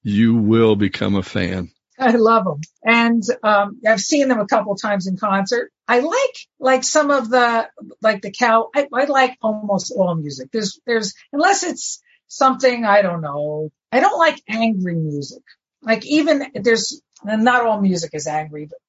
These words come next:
Speaker 2: I, I sort of like music. It takes me away, you know. Michael Martin Murphey is almost like a, he's my favorite, but he's almost like a cowboy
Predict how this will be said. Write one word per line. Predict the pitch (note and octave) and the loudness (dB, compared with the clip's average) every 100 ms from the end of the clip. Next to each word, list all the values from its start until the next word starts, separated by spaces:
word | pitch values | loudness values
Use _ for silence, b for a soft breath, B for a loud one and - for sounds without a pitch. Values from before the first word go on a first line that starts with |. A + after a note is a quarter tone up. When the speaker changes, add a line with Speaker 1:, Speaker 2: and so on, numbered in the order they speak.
| _ - | _ -2
Speaker 2:
I, | A3+ - | 0 0
I | A#3 | -2
sort | - E4 D4+ | 0 0 4
of | C4+ | 4
like | B3 A3+ | 4 2
music. | A#3 A#3 G#3+ | -2 -2 -4
It | G3 - | -8 -2
takes | A3 G#3+ - | -2 -2 -4
me | G#3+ | -4
away, | G3 E3 D#3+ D#3+ E3 E3+ F3+ F#3+ - | -2 -2 -2 -2 -2 -2 -4 -10 -8
you | F#3 | -4
know. | F#3+ - - | -4 -6 -2
Michael | B3 E4 F4 | 0 2 0
Martin | C#4 C4+ C4+ G#3 | 2 2 2 0
Murphey | G#3+ G#3+ A3 E3+ | 0 0 -2 -4
is | E3+ | -4
almost | - A3+ A#3 A#3 A3 - | -2 0 2 2 0 0
like | G#3 G3+ G3 - - | 2 2 0 -8 -8
a, | F#3 F3+ F3 F3 F3 F3 F3+ F#3 | -2 2 2 0 -2 -6 -8 -10
he's | F3+ - | -10 -2
my | G3+ G3 | 0 0
favorite, | - D4+ C#4+ G3 F#3 G3 b b - | 4 2 4 0 0 -2 b b 0
but | B3 | 2
he's | A#3 C4+ | 4 2
almost | F#4+ C5 A#4+ - | 2 2 0 0
like | E4 | -2
a | - | -4
cowboy | F#3+ - A#3+ A#3 A3 F3 | -8 -4 -2 -2 -2 -6